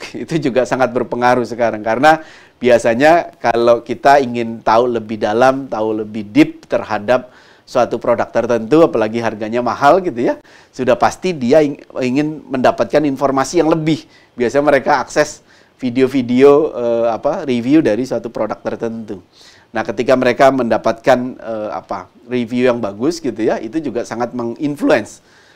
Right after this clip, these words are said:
eh, terhadap, eh, perilaku konsumen untuk melakukan keputusan dalam pem-, melakukan pembelian. Nah, ketika konsumen melakukan keputusan pembelian ini kan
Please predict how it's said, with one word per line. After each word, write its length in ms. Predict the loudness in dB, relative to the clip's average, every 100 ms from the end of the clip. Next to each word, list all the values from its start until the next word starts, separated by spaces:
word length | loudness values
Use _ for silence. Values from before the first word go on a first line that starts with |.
| _ _
eh, 160 | 0 2
terhadap, 720 | 2 0 2 4 4 4 _
eh, 240 | -6 -4 -2
perilaku 480 | 0 2 2 0
konsumen 480 | -4 -4 -4 -4 -4
untuk 240 | -4 -8 -8
melakukan 560 | -8 -8 -4 -4 -2
keputusan 640 | -8 -6 -6 0 0 -2 -4
dalam 220 | -4 -2
pem-, 240 | -6 -8 -6
melakukan 400 | -4 -4 -4 -6
pembelian. 440 | -6 -6 -6 -8 -14 _ _ _ _ _ 2
Nah, 80 | 2
ketika 380 | 2 4 4
konsumen 560 | 4 2 4 4 4 2
melakukan 400 | 4 6 6 6
keputusan 480 | 0 -2 2 2 2
pembelian 400 | 0 6 6 6
ini 220 | 4 2
kan 240 | 2 0